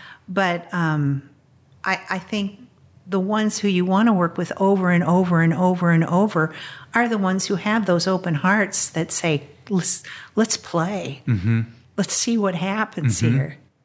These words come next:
Speaker 2: Was Sons of the Prophet like that for you?
Speaker 1: Sutton, you know, for one of the characters, yes.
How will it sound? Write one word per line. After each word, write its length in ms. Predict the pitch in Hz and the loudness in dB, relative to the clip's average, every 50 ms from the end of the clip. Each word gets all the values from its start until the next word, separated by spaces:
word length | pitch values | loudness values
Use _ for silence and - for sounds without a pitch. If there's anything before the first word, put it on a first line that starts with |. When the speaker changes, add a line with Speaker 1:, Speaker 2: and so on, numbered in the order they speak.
| _ _ _ _ | _ _ _ _
Speaker 2:
Was 160 | 127 127 - | -4 -4 -2
Sons 220 | - 127 120 123 117 | -2 -2 -2 -2 -2
of 100 | 117 107 | -2 -4
the 60 | 110 | -6
Prophet 360 | - - 113 110 113 - 127 113 | -6 -6 -8 -8 -6 -8 -8 -6
like 200 | 131 139 135 - | -6 -6 -6 -6
that 160 | 156 156 - | -8 -8 -6
for 120 | - 175 | -4 -2
you? 180 | 175 175 175 170 - - - - - - - - - _ _ - - | 0 0 0 -2 -4 -8 -18 -20 -20 -20 -20 -20 -20 _ _ -18 -10
Speaker 1:
Sutton, 640 | - - - - 392 339 311 - 294 277 269 269 - - - _ _ - | -6 -6 -4 -2 -4 -4 -2 0 0 0 0 0 -6 -14 -20 _ _ -2
you 160 | 269 285 302 | 0 2 4
know, 420 | 294 294 302 330 349 349 339 - - | 4 4 4 2 2 0 -2 -8 -14
for 340 | - - - 254 233 233 - - | -16 -4 -2 -2 -2 -2 -2 -6
one 340 | 233 233 214 233 262 330 381 | -6 -2 0 2 2 2 0
of 100 | 381 - | 0 -2
the 60 | 277 | -4
characters, 560 | - - 254 247 240 240 - 240 233 226 - | -2 0 0 0 0 0 -2 -4 -4 -4 -4
yes. 520 | 226 202 151 - - - - - - - | -6 -6 -6 -6 -8 -8 -8 -6 -8 -10